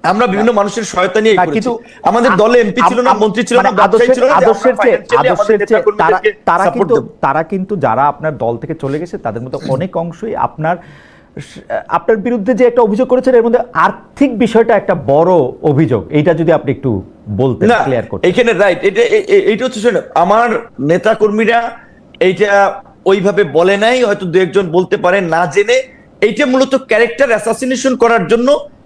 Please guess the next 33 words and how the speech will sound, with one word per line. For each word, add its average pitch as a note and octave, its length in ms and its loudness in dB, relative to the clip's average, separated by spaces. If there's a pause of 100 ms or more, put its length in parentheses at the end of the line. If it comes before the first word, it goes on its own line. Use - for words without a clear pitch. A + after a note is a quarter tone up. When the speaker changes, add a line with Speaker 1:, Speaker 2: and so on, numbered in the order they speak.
(160)
Speaker 1:
এই B3 160 2
কথাগুলো G3 400 2
বলা F3+ 340 2
হয়েছে। C#3+ 380 -2 (360)
এটা, A3 480 0
এটা - 160 0
রাজনীতির G#3 480 0
বাইরের G#3 320 0
কিছু A#3 240 -2
মানুষ G3+ 280 0 (540)
কিংবা A3 220 0
এটা G#3+ 120 0
একটা G#3+ 160 -2
ন্যারেটিভ G#3 340 0 (100)
তৈরি A3 200 2
করার, G3+ 220 0
যেমন A#3 200 0
ধরেন A#3+ 120 0
তারেক A3 340 -2
রহমানের A#3+ 260 -2
কথা A#3 220 -2
আপনি G#3+ 160 -4
জিজ্ঞেস G3 300 -2
করলেন। C#3+ 340 -16
শুনেন A#3+ 160 2 (140)
খালেদ A#3 220 0
ভাই, A#3 80 2
আপনি G#3 320 0
অনেক G#3 180 0
সিজন G#3 380 -2 (380)
রাজনীতিবিদ, F3 540 2
আপনি A3+ 380 0
আমার G#3 280 0